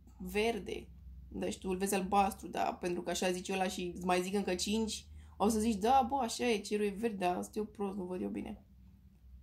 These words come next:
Nu. Trebuie să lupți pentru dreptul tău de a exista și de a fi bine. Da, cam atât am avut de spus. Deci ați înțeles ceva din toată asta?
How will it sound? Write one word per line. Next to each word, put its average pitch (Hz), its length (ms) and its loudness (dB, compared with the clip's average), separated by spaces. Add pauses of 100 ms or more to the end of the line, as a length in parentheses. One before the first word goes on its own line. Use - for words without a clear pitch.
(380)
Nu. 196 280 -2 (1700)
Trebuie 196 300 2
să 185 500 0 (2750)
lupți 180 320 -6
pentru 185 240 -2
dreptul 180 320 -6
tău 185 360 0 (1300)
de 220 80 -4
a 180 40 0
exista 185 680 -4
și - 100 -20
de - 60 -2
a 208 60 0
fi 190 140 -4
bine. - 320 -8 (1080)
Da, 220 300 10
cam 226 140 4
atât 233 160 6
am 214 100 6
avut 196 200 4
de 185 80 0
spus. - 420 -4
Deci 185 260 0
ați 190 200 4
înțeles 202 300 0
ceva 196 280 4
din 190 200 -2
toată 190 300 0
asta? 208 640 0